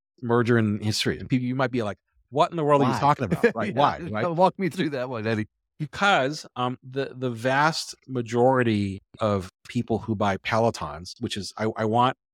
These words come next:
Speaker 1: to exercise, but I, I need to do it at home, probably 'cause I'm busy or maybe I
Speaker 2: Right.
Speaker 1: had a kid, right?
Speaker 2: Right.
Speaker 1: And so, um, y-, you have, uh, from my analysis has shown massive overlap between,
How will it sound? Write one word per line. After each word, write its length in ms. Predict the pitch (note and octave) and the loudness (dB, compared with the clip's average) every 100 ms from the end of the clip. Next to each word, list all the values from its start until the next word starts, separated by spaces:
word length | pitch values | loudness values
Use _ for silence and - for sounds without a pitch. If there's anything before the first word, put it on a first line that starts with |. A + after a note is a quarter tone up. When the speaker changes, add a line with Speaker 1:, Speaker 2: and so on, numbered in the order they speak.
| _ _ - | _ _ -8
Speaker 1:
to 120 | - | -4
exercise, 760 | C3+ - E2+ - D2+ F2 A#2 - _ - | -4 -4 -6 -6 -6 -6 -8 -12 _ -4
but 100 | G#2+ | 0
I, 220 | G#2+ G#2 - _ _ _ _ | 0 -2 -6 _ _ _ _
I 80 | A#2 | -4
need 140 | B2+ C3+ | 0 0
to 60 | |
do 140 | C3+ B2+ | 0 0
it 80 | |
at 100 | G#2+ | 0
home, 540 | - D#3+ D3+ B2+ C#3+ D#3 - _ | 2 6 8 6 2 -6 -14 _
probably 320 | C3 C3+ D3 | 2 4 2
'cause 280 | - B2+ A2+ | 2 2 2
I'm 180 | A#2 A2+ | -2 0
busy 560 | C3+ C#3+ C#3 C3 C3 - _ - | 0 2 2 2 0 -6 _ 0
or 240 | A#2+ A#2+ - - | 2 2 -4 -12
maybe 320 | C#3 E3+ F3+ | -2 0 0
I 180 | - C#3+ | 0 0
Speaker 2:
Right. 160 | D3 F2+ | 2 2
Speaker 1:
had 120 | A#2+ | 2
a 140 | C3 D3+ | 0 -2
kid, 400 | - A3+ B2 - _ _ | 4 4 4 0 _ _
right? 240 | G#2 A2 D3 _ _ _ | -4 -4 -6 _ _ _
Speaker 2:
Right. 160 | G2 G2+ | 2 4
Speaker 1:
And 100 | A#2+ | 4
so, 400 | C#3+ C3 A#2+ B2+ | 4 6 6 2
um, 380 | A#2+ A2+ A2+ A2 - | 0 -2 -2 -8 -12
y-, 160 | C3 C3 | -12 -12
you 160 | C3 B2+ | -10 -6
have, 360 | D#3 D#3+ C3+ - B2+ | 0 0 -2 -10 -14
uh, 200 | A2+ A2+ B2 | -10 -10 -12
from 200 | - A#2+ - | -12 -12 -6
my 200 | B2+ C#3 | -2 -2
analysis 540 | A#2+ C3 C#3+ - G#2+ | 0 2 2 0 -8
has 80 | G2+ | -10
shown 320 | - G2+ A2 | -10 -10 -8
massive 440 | A#2 D3 D#3+ F3 B2 | -4 -2 -2 0 2
overlap 580 | A#2 A#2 F#2 E2 - - | 2 2 -2 -4 -6 -8
between, 400 | - A2 G#2 | -10 -6 -6